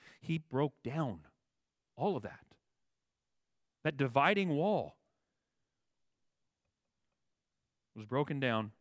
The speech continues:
when Christ went to the cross. And now all those different, uh,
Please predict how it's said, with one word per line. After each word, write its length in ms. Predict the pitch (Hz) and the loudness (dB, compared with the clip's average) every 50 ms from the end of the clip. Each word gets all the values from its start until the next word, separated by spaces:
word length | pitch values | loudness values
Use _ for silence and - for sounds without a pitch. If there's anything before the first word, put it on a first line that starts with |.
| _ _ | _ _
when 140 | - 113 104 | -8 -8 -6
Christ 360 | - - 127 123 117 - - | -2 2 2 2 2 0 -4
went 160 | - 113 104 - | -8 -8 -8 -8
to 80 | 113 | -8
the 80 | 98 92 | -8 -8
cross. 500 | - - - - - - - - - - _ _ _ _ _ _ _ _ _ _ _ _ _ _ _ _ _ _ _ _ _ _ _ _ _ - | -8 -8 -12 -12 -12 -16 -14 -12 -12 -14 _ _ _ _ _ _ _ _ _ _ _ _ _ _ _ _ _ _ _ _ _ _ _ _ _ -4
And 140 | - 143 147 | -2 0 2
now 320 | 160 202 240 233 190 175 - | 4 6 6 6 6 4 6
all 360 | - 170 202 226 247 254 247 | 6 8 10 10 10 10 10
those 320 | 247 226 220 214 202 185 - | 8 8 6 6 6 2 2
different, 480 | - 196 190 - - 180 165 151 - - _ _ - | 2 2 2 2 2 2 2 2 0 -4 _ _ -16
uh, 120 | 151 151 | -14 -14